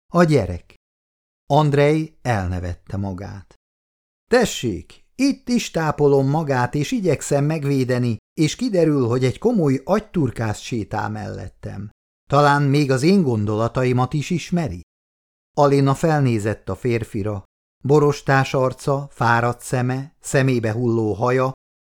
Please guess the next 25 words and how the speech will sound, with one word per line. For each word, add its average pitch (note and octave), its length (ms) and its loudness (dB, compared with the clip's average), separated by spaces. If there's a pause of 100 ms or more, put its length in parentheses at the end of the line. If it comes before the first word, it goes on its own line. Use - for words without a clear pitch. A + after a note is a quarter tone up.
furcsa F3+ 400 2
módon D3 380 2
inkább D3 400 2
megfiatalította G#2 1160 -4
az G#2 160 -4
arcát. G2+ 640 -12 (760)
A E3 80 4
férfi D#3+ 380 0
kérdő A#2+ 460 2
tekintetére B2+ 800 0
viszont D#3 580 -4
elkapta A#2+ 600 -2
a G#2 60 -2
szemét A#2+ 480 -2
az G2 120 -4
arcáról, C3 920 0
és E3 260 0
megrántotta G#2 840 -4
a F#2+ 80 -8
vállát. F#2+ 680 -10 (760)
Maga E3+ 260 6
nagyon F3 320 4
érzékeny, G#2 840 -2
őszinte D#3 580 0
ember, A#2 540 -2